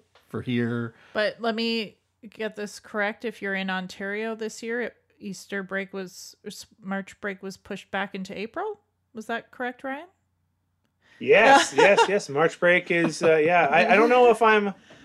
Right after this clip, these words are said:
Speaker 3: I don't know if I, uh, how I feel about it,
Speaker 2: Yeah.
Speaker 3: but, uh, I, I'm looking forward to the weather being nicer. But yeah, April
Speaker 2: Yeah.
Speaker 3: twelfth this year. Um,
Speaker 2: For March break.
Speaker 3: uh, for,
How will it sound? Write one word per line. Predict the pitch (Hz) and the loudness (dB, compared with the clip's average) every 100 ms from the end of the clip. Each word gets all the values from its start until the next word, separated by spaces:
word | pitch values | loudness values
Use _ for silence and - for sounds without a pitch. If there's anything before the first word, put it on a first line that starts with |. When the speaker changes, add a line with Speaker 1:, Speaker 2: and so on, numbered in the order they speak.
| _ _ - | _ _ -6
Speaker 3:
I | |
don't | 180 190 | -4 2
know | 190 180 | 2 4
if | 185 | 2
I, | 175 160 156 | 2 4 6
uh, | 151 151 147 139 | 6 6 4 4
how | 143 | 2
I | 143 | 0
feel | 139 165 180 | 0 -4 -4
about | 143 110 113 | -4 -4 -4
it, | - | -4
Speaker 2:
Yeah. | - | -2
Speaker 3:
but, | 135 127 131 | 0 0 -2
uh, | 113 | 0
I, | 123 139 143 147 | 2 2 4 2
I'm | 147 143 151 | 2 0 -4
looking | 147 147 | -6 -2
forward | 151 139 | 2 2
to | 135 | 2
the | 131 | -2
weather | 131 127 | -2 -2
being | 123 120 | -2 -6
nicer. | 123 135 110 | -8 -10 -10
But | 120 | -2
yeah, | 135 | 0
April | 120 269 | 0 -2
Speaker 2:
Yeah. | - | 0
Speaker 3:
twelfth | 165 156 151 _ _ _ _ _ | 4 4 2 _ _ _ _ _
this | 123 139 - | -4 -4 -2
year. | 135 127 123 117 | -6 -4 -2 -4
Um, | 107 110 107 104 101 | -6 -8 -10 -12 -8
Speaker 2:
For | 214 | -6
March | 196 170 - | -6 -8 -10
break. | 226 - _ | -12 -12 _
Speaker 3:
uh, | 101 101 - - 98 101 120 | -20 -20 -20 -20 -20 -20 -20
for, | - 151 143 139 | -2 4 6 6